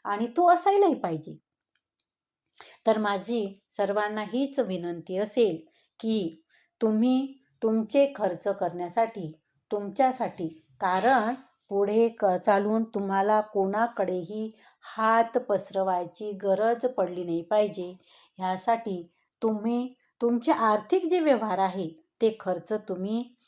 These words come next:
करताना तुम्हाला हे खर्च आहेत ह्या गोष्टीचा विचार करून, ह्या गोष्टीचा भान ठेवून तुम्ही, अ, व्यव-,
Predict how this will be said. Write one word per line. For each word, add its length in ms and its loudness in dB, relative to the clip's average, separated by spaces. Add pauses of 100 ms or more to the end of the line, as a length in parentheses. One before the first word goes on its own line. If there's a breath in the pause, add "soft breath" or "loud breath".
(200 soft breath)
करताना 640 0
तुम्हाला 400 -2
हे 240 -4
खर्च 380 -2
आहेत 340 2 (340)
ह्या 220 2
गोष्टीचा 520 -6
विचार 460 0
करून, 320 -4 (340 soft breath)
ह्या 140 2
गोष्टीचा 460 -2
भान 400 -2
ठेवून 340 2 (420 soft breath)
तुम्ही, 480 -2 (360 soft breath)
अ, 40 -8
व्यव-, 560 2